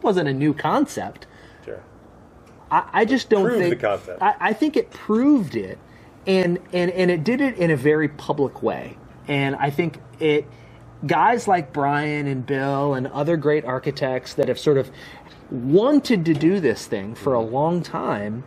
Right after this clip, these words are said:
Speaker 1: now can point to something
Speaker 2: Yeah.
Speaker 1: that, that was just sort of an overwhelming success.
Speaker 2: And that's my,
Speaker 1: But
Speaker 2: kind of my question for
Speaker 1: Yeah.
Speaker 2: Brian is, are you starting to see that from the,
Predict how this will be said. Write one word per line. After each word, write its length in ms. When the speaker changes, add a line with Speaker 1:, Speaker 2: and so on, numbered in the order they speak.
Speaker 1:
now 340
can 220
point 480
to 80
something 840
Speaker 2:
Yeah. 80
Speaker 1:
that, 460
that 280
was 320
just 280
sort 200
of 160
an 160
overwhelming 720
success. 220
Speaker 2:
And 80
that's 180
my, 100
Speaker 1:
But 60
Speaker 2:
kind 100
of 80
my 40
question 240
for 120
Speaker 1:
Yeah. 80
Speaker 2:
Brian 240
is, 140
are 140
you 160
starting 260
to 80
see 280
that 260
from 160
the, 160